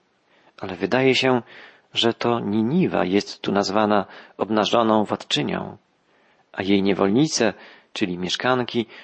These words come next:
wzdychają żałośnie, jakby głosem gołębic, bijąc się w piersi. Kiedy podrywa się wielkie stado gołębi, spłoszone nagłym wystrzałem, rozlega się wtedy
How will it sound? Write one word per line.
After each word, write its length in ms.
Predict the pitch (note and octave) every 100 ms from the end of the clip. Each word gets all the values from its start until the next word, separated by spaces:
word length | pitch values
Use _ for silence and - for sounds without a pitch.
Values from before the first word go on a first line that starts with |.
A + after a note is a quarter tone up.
| -
wzdychają 680 | G#2+ G2+ G#2 - D3+ C#3 B2
żałośnie, 600 | G#2 A2+ C#3+ D3 G#2 G2+ - - - -
jakby 300 | B2 B2+ A#2
głosem 440 | G#2+ C#3+ - A2+
gołębic, 680 | G#2+ B2 D3 G#2+ - - - - - -
bijąc 380 | - C#3 A2+ A2+
się 120 | B2
w 80 | -
piersi. 560 | E3+ D#3+ - - F#2 - _ _ _ _ _ _ _ _ _ _
Kiedy 220 | - G#2+
podrywa 400 | G#2 G#2 G#2 A2
się 240 | G#2 A2 G2
wielkie 280 | A#2 A#2 G#2+
stado 340 | - A#2 A2+
gołębi, 580 | G#2+ G#2 D3 C3 F#2+ - _ _ _ _ _ _ _ -
spłoszone 720 | - - G2 - A2 G#2+ -
nagłym 440 | F#2+ A2+ A2+ G#2
wystrzałem, 680 | G2 G#2 - D#3 B2 G2 F2+ - _ _ - _
rozlega 380 | A2+ A#2+ D#3 C#3+
się 240 | - D3
wtedy 380 | B2+ D3 C3+ C#3